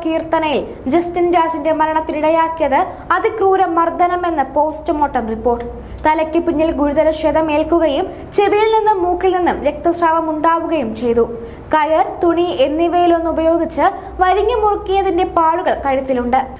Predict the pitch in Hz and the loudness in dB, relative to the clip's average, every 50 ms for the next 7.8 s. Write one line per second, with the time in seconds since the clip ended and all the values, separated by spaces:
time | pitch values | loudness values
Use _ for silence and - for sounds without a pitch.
0 | - - - 349 320 339 339 - - 339 330 330 330 330 320 320 311 302 320 311 | -12 -2 0 0 0 0 -2 0 0 0 2 2 2 2 2 0 0 0 0 0
1 | 359 392 392 349 320 302 - 339 330 294 320 311 320 320 320 - - 370 370 359 | 0 2 2 2 0 2 2 2 2 2 2 2 0 0 -2 0 0 0 0 2
2 | - 330 320 - - 330 339 339 330 - - 269 254 262 277 277 277 262 247 247 | 0 -2 0 2 0 0 2 0 -2 -2 -2 -2 0 2 2 4 4 4 2 2
3 | 247 254 254 262 262 254 - - - - - 262 302 403 427 440 427 453 466 466 | 2 0 -2 -4 -4 -6 -8 -12 -10 -4 0 2 4 4 4 4 2 2 0 2
4 | 440 453 440 453 415 - 349 339 339 339 339 339 - 349 311 320 - 349 349 349 | 2 2 2 2 2 2 2 2 2 2 0 0 0 0 0 0 0 0 2 2
5 | 381 311 262 - - 254 262 277 302 311 320 311 311 - 294 302 311 277 269 262 | 2 2 2 0 0 -4 -4 -4 -2 -2 -2 -2 -2 -2 0 2 4 4 2 2
6 | 277 285 277 302 294 311 311 302 311 320 320 339 339 349 339 - 359 339 330 330 | 0 0 -2 -2 0 0 0 2 2 0 -2 -2 -4 -4 -4 0 0 0 0 2
7 | 339 320 311 - 330 294 226 302 302 285 302 - 302 330 403 415 | 0 -2 -2 -2 -4 -2 0 0 -2 -2 -2 -2 -2 -2 -2 -4